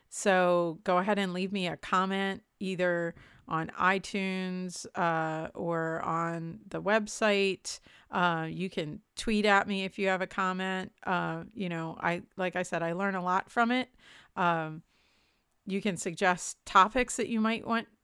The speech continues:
to hear me talk about. Uh, you can ask me questions that I can answer here on the podcast. 'Cause if you're ask-, if you're wondering, uh, about something, if you're asking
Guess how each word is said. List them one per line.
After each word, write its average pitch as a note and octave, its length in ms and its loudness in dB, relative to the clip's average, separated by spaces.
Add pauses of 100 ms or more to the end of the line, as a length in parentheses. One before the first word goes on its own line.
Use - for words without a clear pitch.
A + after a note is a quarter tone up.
to A3+ 140 -2
hear A3 220 2
me G#3+ 180 0
talk G#3 300 2
about. A#3 500 2
Uh, F3 140 2
you F3 200 -2
can F#3+ 140 -6
ask F3+ 260 0
me E3 140 -6
questions A3 760 -4
that F3+ 160 0
I F#3 120 0
can F#3 140 -8
answer F#3+ 420 -4
here G3 180 0
on F#3+ 140 0
the F3 60 -6
podcast. F#3+ 580 0
'Cause F3+ 200 -2
if E3 160 -10
you're F#3+ 180 2
ask-, A3+ 320 2
if F#3+ 180 -6
you're G3 160 -2
wondering, B3 560 0 (600)
uh, A3 320 4
about A3+ 320 4
something, A#3 360 0
if F#3 160 -4
you're G3 160 2
asking G#3+ 580 2